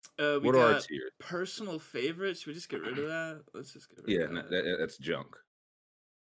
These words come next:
Speaker 2: That's
Speaker 1: Uh,
Speaker 2: junk.
Speaker 1: S A B C D F <laughs> question mark. Okay, question mark if we don't know what it is, I guess.
Speaker 2: Yeah, question mark. Um, and
Speaker 1: What
Speaker 2: again, as always,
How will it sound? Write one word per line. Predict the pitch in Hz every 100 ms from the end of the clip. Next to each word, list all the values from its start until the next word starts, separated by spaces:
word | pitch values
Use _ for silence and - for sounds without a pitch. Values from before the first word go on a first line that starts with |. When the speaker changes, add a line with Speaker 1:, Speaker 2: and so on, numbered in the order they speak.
| -
Speaker 2:
That's | 147 131
Speaker 1:
Uh, |
Speaker 2:
junk. | - 80 - - _
Speaker 1:
S | 156 180 -
A | 170 165
B | 151 160 185
C | - - 165 160 139
D | 147 156 165 170 -
F | - 202 214 - -
<laughs> | _
question | - 202 170 - - - 135
mark. | 82 90 156
Okay, | 175 180
question | 196 185 190
mark | 165 156
if | 147
we | 143
don't | 143
know | 139
what | 135 127
it | 131
is, | 147 170
I |
guess. | 170 185 202 - - _ _ _
Speaker 2:
Yeah, | 95 78
question | - 139 139 131
mark. | 120 95
Um, | 95 92 90 90
and | 90
Speaker 1:
What | 92
Speaker 2:
again, | 95 90
as | 98
always, | 98 95 92